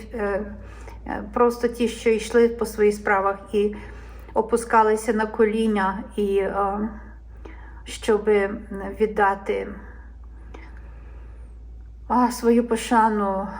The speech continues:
загиблим героям. І, і я не могла стримати сльози, я не могла.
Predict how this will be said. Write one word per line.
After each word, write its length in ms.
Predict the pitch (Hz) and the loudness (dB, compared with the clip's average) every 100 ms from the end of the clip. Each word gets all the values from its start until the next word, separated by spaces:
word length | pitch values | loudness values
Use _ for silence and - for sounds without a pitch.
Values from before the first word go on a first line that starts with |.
| - | -6
загиблим 640 | 208 220 226 226 233 220 | 0 2 4 4 4 4
героям. 600 | 240 247 226 202 190 202 - | 4 6 6 4 0 -4 -6
І, 60 | 202 - - 254 - - - | -8 -10 -10 -10 -10 -16 -6
і 60 | 220 | 0
я 180 | 233 | 2
не 100 | 233 | 2
могла 340 | 208 202 208 202 | 0 0 -2 -4
стримати 460 | - 202 196 190 | -4 -6 -4 -4
сльози, 420 | 196 226 196 196 208 | -6 0 0 -2 -4
я 60 | |
не 120 | 208 208 | -4 -2
могла. 380 | 202 208 208 | -2 -2 -4